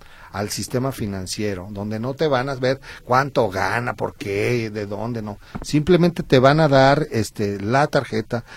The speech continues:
te van a dar una cuenta. El manejo de esa cuenta te permite tener una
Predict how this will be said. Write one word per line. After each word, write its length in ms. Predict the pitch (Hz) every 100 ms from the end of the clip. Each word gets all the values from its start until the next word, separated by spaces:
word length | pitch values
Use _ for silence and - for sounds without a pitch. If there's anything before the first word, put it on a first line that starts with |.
| -
te 140 | - 117
van 160 | 135
a 80 | 147
dar 140 | 143 143
una 160 | 139
cuenta. 360 | - 113 110 - -
El 220 | 143 151
manejo 400 | 135 135 156 170
de 60 | 160
esa 140 | 151
cuenta 240 | 156 151 147
te 100 | 123
permite 420 | 110 113 131 151
tener 300 | 131 127 131
una 240 | 143 143